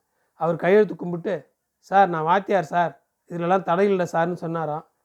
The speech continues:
ரெண்டு அடியோட விட்டுட்டு போயிட்டாங்களாம். இப்படி பேசிக்கிட்டு இருக்கையில போலீஸு பூட் சத்தம் கேட்கவே எல்லாரும் ஓடி போனாங்க. நானும் வேகமா வீட்டுக்குள்ள வந்து கதவை சாத்திக்கிட்டேன். நன்றி தொடரும். என் குரல்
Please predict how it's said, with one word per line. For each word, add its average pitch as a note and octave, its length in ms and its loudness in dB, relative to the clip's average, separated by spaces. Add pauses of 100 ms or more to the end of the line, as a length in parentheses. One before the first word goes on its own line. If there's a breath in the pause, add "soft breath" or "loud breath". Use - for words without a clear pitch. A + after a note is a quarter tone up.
(320)
ரெண்டு F3 220 0
அடியோட F#3+ 540 4
விட்டுட்டு F#3 180 -6
போயிட்டாங்களாம். D3 520 -8 (680)
இப்படி F#3+ 260 -2
பேசிக்கிட்டு G#3 520 2
இருக்கையில F3 440 -6 (460)
போலீஸு G#3+ 400 2 (600)
பூட் A3+ 220 0
சத்தம் F3 240 -2
கேட்கவே E3+ 360 -2 (380)
எல்லாரும் F3 440 4
ஓடி F#3+ 180 0
போனாங்க. D3+ 440 -8 (400)
நானும் F3 640 -2 (180)
வேகமா F3+ 440 2
வீட்டுக்குள்ள F3 440 -6
வந்து D#3 320 -8 (200)
கதவை D#3+ 340 -4
சாத்திக்கிட்டேன். C3+ 520 -10 (920)
நன்றி D#3 680 -6 (360)
தொடரும். C#3+ 440 -6 (760)
என் F3 300 -2
குரல் F#3 440 -2